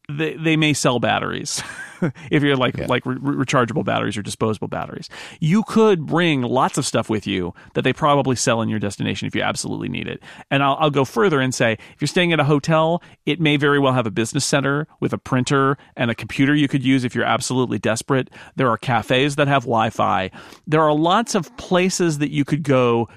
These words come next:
Speaker 1: to do fallback in case of an emergency. So when you're packing, when you're planning,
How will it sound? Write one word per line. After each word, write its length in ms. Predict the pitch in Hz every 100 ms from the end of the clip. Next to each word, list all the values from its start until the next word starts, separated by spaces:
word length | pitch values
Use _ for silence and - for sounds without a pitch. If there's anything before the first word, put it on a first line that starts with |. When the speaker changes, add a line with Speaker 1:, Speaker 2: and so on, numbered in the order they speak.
| -
Speaker 1:
to 100 | 147
do 220 | 131 143
fallback 880 | 131 - - 156 156 147 110 104 - -
in 180 | 139 127
case 340 | - 143 143
of 80 | 139
an 120 | 127
emergency. 760 | 113 110 104 110 - - - - - - -
So 520 | - 131 123 120 113 - -
when 300 | 131 160 202
you're 100 | 190
packing, 580 | - 127 107 - 87 90
when 180 | 117 147
you're 80 | 135
planning, 680 | - 131 110 98 85 -